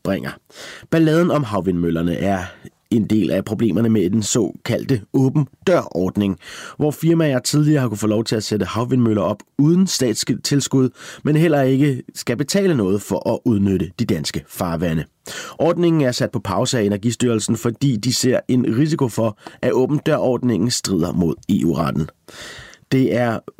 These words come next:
fjorten gigawatt havvind, der er blevet forsinket, og nu presser Dansk Industri med analysen på for,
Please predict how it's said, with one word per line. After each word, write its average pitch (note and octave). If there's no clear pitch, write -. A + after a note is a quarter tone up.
fjorten C#3+
gigawatt D#3+
havvind, D3
der G2+
er G2+
blevet F#2+
forsinket, C3
og C#3+
nu E3+
presser C#3+
Dansk G#2+
Industri A#2+
med G#2
analysen A#2
på C#3
for, B2